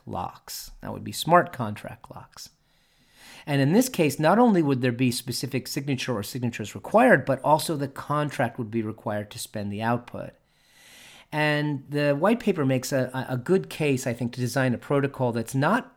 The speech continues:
account-centric in any way, shape, or form, but U X T O-centric, where the value is all stored in unspent outputs. And when those outputs are spent, the assets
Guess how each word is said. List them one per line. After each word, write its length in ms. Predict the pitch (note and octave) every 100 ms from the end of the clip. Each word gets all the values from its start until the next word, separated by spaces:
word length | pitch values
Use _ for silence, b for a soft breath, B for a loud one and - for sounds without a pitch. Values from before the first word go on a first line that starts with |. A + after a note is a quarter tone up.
| _
account-centric 1080 | B2 - - D3+ - - - A#2 - A2+ A#2+
in 100 | A#2
any 180 | A#2+
way, 180 | A2+ A2
shape, 300 | G#2+ A#2 A2
or 60 | A2
form, 340 | - C#3+ B2+
but 220 | A2+ G#2+ C3+
U 180 | D3
X 180 | D3 -
T 240 | - A#2 A#2
O-centric, 720 | A2+ - F#2+ G#2 - - - B B B B B
where 180 | C3+ C3+
the 100 | C3
value 520 | A2+ C#3+ D#3+ D#3+ C#3+
is 140 | C3 C3+
all 360 | D3+ D3+ D3
stored 520 | C3+ - C#3 B2 A2+
in 240 | - A2 A2+
unspent 680 | B2+ A#2+ A#2 - - G2+ A2
outputs. 800 | - G#2+ - - - - - - - b b b b b b b b b b b
And 300 | C#3+ C#3 C#3+
when 260 | C#3 F3 G#3
those 220 | G3+ D#3
outputs 640 | - D#3 F3 - F3 E3+ -
are 160 | C#3 B2
spent, 880 | - - - C3+ D3+ A#3+ - - - _ _ -
the 160 | C3+ -
assets 840 | C#3+ F#3 - C3+ - - - -